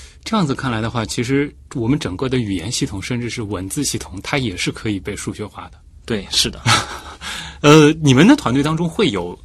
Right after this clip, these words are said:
Speaker 1: 专门搞语言方向的这些研究者吗？
Speaker 2: 会有，我们的团队主要就是偏语言学研究和偏算法研究。
Speaker 1: 嗯，所以就是说语言学研究的这些老师，他们是会在里边儿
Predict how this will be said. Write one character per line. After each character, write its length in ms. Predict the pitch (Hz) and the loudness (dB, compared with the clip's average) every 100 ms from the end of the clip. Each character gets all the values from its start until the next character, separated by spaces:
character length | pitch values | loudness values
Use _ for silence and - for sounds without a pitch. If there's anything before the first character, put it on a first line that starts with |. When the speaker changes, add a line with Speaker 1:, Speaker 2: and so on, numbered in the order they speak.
| - | -10
Speaker 1:
专 160 | - 196 | 2 2
门 200 | 120 113 | 2 0
搞 220 | 110 101 | -4 -4
语 100 | 104 | -4
言 200 | 90 85 | -8 -8
方 160 | 95 120 | -6 -4
向 160 | 123 104 | -4 -6
的 80 | |
这 100 | 95 | -6
些 140 | 92 95 | -8 -8
研 140 | 92 | -8
究 100 | 92 | -8
者 140 | 92 - - | -10 -10 -12
吗？ 80 | - - - | -14 -16 -4
Speaker 2:
会 180 | 147 | 2
有， 120 | 117 95 | 2 2
我 120 | 101 | -4
们 280 | 101 107 117 | -2 -2 0
的 180 | 131 - | 2 2
团 240 | - 113 | 2 4
队 180 | 135 117 | 6 4
主 140 | - | 4
要 140 | 104 127 | 0 2
就 100 | 131 | 2
是 500 | 120 113 104 95 98 - | 2 2 2 -2 -6 -6
偏 180 | - 135 | 0 2
语 80 | 107 | 4
言 140 | 117 | 4
学 140 | 117 | 4
研 140 | 107 104 | 2 2
究 220 | 107 110 | 0 -2
和 480 | 117 - 101 104 110 - - - | -4 -6 -4 -2 -4 -8 -14 -8
偏 460 | - 120 117 117 120 | -2 0 2 0 -4
算 200 | - - | -2 0
法 120 | 123 98 | 0 -2
研 120 | 95 | -6
究。 200 | 101 104 - - | -6 -8 -10 -16
Speaker 1:
嗯， 520 | - 127 127 123 127 135 - - - - | -6 -4 -2 -4 -6 -12 -16 -20 -20 -12
所 220 | - 180 | 0 2
以 80 | 180 | 4
就 100 | 165 | 2
是 100 | 147 | 0
说 160 | 160 | 0
语 220 | 160 117 104 | 0 0 -2
言 200 | 110 175 | 0 0
学 200 | - 117 | 0 -2
研 220 | 98 107 | -2 -4
究 200 | 117 113 | -6 -6
的 380 | 113 98 92 - - - - - | -4 -4 -6 -12 -18 -20 -20 -6
这 140 | 127 | -2
些 220 | 107 110 | 0 0
老 180 | 104 90 | -2 -4
师， 240 | - 113 107 | -6 -4 -4
他 140 | - | -2
们 100 | 131 | -4
是 160 | 127 117 | -2 -4
会 180 | 123 | -4
在 200 | 110 117 | -4 -4
里 120 | 101 92 | -6 -6
边 140 | 98 | -8
儿 100 | 104 | -8